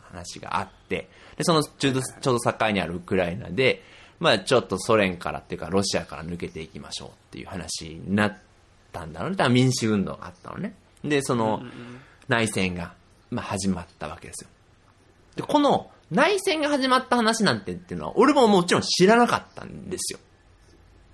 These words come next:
Speaker 2: うん。
Speaker 1: あったって話なんて、ほぼね。でも、今だなお内戦があったって話知らない人って多分多いよね、多分ね。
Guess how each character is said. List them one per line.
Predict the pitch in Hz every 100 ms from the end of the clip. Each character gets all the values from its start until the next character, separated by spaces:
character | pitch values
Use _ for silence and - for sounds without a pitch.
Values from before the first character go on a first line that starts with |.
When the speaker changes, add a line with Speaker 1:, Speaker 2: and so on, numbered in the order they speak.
| -
Speaker 2:
う | 147
ん。 |
Speaker 1:
あ | 113
っ | -
た | 95
っ | -
て |
話 | 98 85 -
な |
ん | 82
て、 |
ほ | - 208
ぼ | 117
ね。 | 87 - _ _ _ _ _ -
で | 135
も、 | 147 117 - - _ _ - _ _ _ _ _
今 | 247 339 339 196 - -
だ | 165
な | 143 151
お | 120
内 | 117 175 180
戦 | 175 160
が | 147
あ |
っ | 151 -
た | 113
っ | -
て | 117
話 | 113 95 -
知 | -
ら | 110
な | 107
い | 101
人 | 98
っ |
て | - 87
多 | 87 -
分 | 98 -
多 | 151 151
い | 139
よ | 80
ね、 | 82
多 | 101
分 | 78 76
ね。 | 95